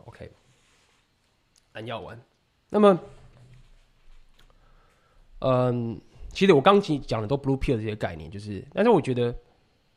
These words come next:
Blue Pill 我这边我会跟大家讲一些现代这些世界观他们在聊的一些东西，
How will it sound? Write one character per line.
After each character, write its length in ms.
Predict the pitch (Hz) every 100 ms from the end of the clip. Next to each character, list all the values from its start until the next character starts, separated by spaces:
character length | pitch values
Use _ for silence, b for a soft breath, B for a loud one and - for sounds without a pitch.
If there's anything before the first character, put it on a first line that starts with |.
| _ _ _ _ _ _ _ -
Blue 140 | 254
Pill 180 | - 262
我 120 | 123
这 100 | 123
边 100 | 151
我 80 | 107
会 80 | 117
跟 160 | 131
大 80 | 123 120
家 120 | 127
讲 220 | - 85 -
一 60 |
些 560 | 113 - - 110 104 98
现 300 | - 165 135
代 240 | 147 127
这 120 | 120 123
些 200 | 123 117
世 200 | - 120
界 200 | 123 107
观 300 | - 104 104
他 100 | 120
们 280 | 107 101 95
在 340 | 123 104 85 107
聊 260 | 101 -
的 100 | 101
一 40 | 107
些 240 | - 92
东 180 | - - 104
西， 380 | - - 92